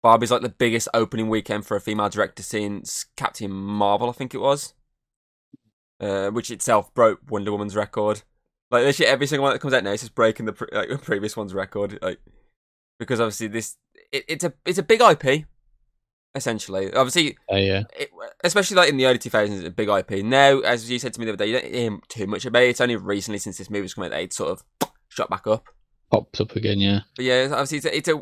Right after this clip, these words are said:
Speaker 1: it's a well-known character, so obviously that's what's drew people in. Obviously the trailers made it look very fun as well. Ve-, a very fun adult comedy, essentially, but not fifteen.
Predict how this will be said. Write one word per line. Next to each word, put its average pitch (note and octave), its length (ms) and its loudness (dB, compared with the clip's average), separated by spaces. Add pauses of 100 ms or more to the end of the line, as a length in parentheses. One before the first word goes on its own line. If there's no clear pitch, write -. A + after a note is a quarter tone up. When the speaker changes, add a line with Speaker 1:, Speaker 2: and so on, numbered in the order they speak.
Speaker 1:
it's C#3+ 100 -6
a D3+ 60 -4
well-known B2+ 1040 2
character, B2+ 580 0
so C3+ 160 -2
obviously A#2 160 -6
that's A#2 220 0
what's - 180 -10
drew A#2+ 160 -2
people G2 400 -8
in. C#3+ 240 0 (500)
Obviously A2+ 340 -4
the A2 100 -10
trailers B2 480 6
made A2+ 160 2
it F#2+ 40 -10
look G#2 140 -6
very G#2 160 0
fun A2 320 -2
as G#2 140 -4
well. G2+ 480 2 (340)
Ve-, - 240 -2
a - 80 -2
very D3 200 4
fun C3+ 420 2 (960)
adult G#2+ 320 -2
comedy, G#2+ 280 -4
essentially, A2 440 -4
but G#2 100 -4
not F#2 140 -8
fifteen. G#2+ 480 -8